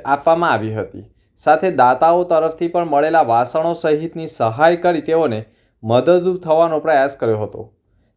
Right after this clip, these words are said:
જ્યારે જનહિતા ચેરિટેબલ ટ્રસ્ટ ભરૂચના ઉપપ્રમુખ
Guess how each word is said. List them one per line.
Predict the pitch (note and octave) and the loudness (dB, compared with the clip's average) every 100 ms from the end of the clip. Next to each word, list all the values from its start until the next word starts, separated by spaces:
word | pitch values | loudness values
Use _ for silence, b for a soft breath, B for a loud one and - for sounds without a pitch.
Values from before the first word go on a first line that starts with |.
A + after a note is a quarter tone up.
| A2+ | 0
જ્યારે | A2+ A2 | 2 4
જનહિતા | C3+ E3+ E3+ F3+ | 4 2 2 0
ચેરિટેબલ | F3+ F3+ F3 E3+ E3+ | 0 0 0 -2 -2
ટ્રસ્ટ | E3+ E3 - | 0 -2 -4
ભરૂચના | C3+ A2 A2+ A#2 D3 E3 F3 | -8 -4 -2 -2 -2 0 0
ઉપપ્રમુખ | E3+ D3 D3 E3+ E3+ B2+ A2+ | 2 0 -2 0 0 0 -6